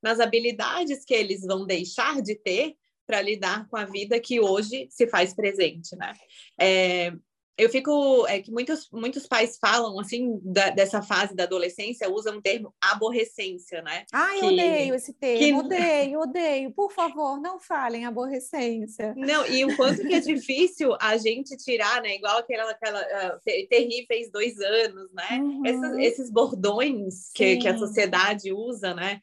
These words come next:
Speaker 1: Que significa que eles implicam com tudo, que discordam de tudo. É... Mas a gente sabe, até tava fazendo,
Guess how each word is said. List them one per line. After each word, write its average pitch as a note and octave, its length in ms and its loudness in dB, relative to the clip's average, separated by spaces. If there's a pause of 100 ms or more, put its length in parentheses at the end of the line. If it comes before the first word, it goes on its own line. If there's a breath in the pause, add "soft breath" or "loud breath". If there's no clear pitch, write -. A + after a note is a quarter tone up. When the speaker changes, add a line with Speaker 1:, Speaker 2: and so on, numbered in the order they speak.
(180)
Speaker 1:
Que G#3 200 -2
significa G#3 640 -2
que G3 80 -4
eles F#3+ 200 0
implicam G#3 420 -2
com F#3 180 -6
tudo, A3+ 340 4
que F#3+ 140 -2
discordam G#3 520 2
de F#3+ 160 0
tudo. F#3+ 420 2 (280 loud breath)
É... F3 580 2
Mas A3+ 200 0
a B3+ 40 2
gente C#4 320 -8
sabe, G3+ 720 -2
até G#3 200 0
tava A3+ 180 2
fazendo, G3+ 840 -2